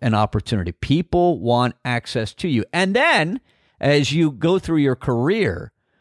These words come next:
what you begin to, re-, for me, what it was, one of the things that was, and this, this, this may not. So that's the main point of the episode. Let me give you a prologue here. Let me give you a little bit of additional insight,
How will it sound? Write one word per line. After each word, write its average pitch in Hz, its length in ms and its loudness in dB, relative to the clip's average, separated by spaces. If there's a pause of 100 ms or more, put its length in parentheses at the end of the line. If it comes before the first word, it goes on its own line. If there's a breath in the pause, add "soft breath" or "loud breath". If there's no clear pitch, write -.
(240)
what 127 260 0
you 143 240 2
begin 131 520 0
to, 151 120 0
re-, 135 200 -2
for 139 160 2
me, 196 260 2
what 185 200 2
it 123 100 0
was, 117 640 0 (280)
one 147 140 0
of 170 80 0
the 143 40 -2
things 156 220 0
that 143 80 2
was, 123 200 -2
and 156 180 -2
this, 240 140 0
this, 185 360 0
this - 320 -2 (100)
may 165 380 2
not. 101 340 -2
So - 60 -2
that's 214 200 0
the 226 100 2
main 202 200 2
point 190 220 0
of - 40 -10
the 180 120 4
episode. 156 580 0 (220 loud breath)
Let 190 160 0
me 214 80 0
give 196 140 -4
you 185 80 4
a 175 40 0
prologue 175 520 2
here. 139 160 0
Let 156 100 0
me 196 80 0
give 180 140 0
you 165 100 2
a - 20 2
little 190 300 2
bit 208 140 0
of 196 100 0
additional 165 560 0
insight, 135 480 -2